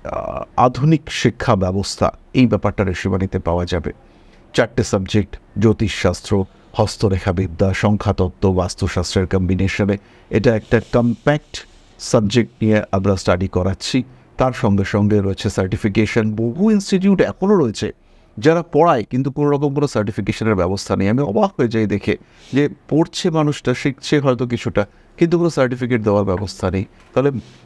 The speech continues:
ছেলেটি বা মেয়েটি যখন প্র্যাকটিস করতে যাবে কোনো একটা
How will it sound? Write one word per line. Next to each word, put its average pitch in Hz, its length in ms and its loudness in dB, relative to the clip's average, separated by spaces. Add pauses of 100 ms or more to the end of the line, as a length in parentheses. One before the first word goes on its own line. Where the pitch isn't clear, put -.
ছেলেটি 165 460 2
বা 151 120 2
মেয়েটি 143 340 0
যখন 139 340 -2 (280)
প্র্যাকটিস 135 400 2
করতে 101 300 -4
যাবে 90 280 -2 (540)
কোনো 156 140 6
একটা 135 380 2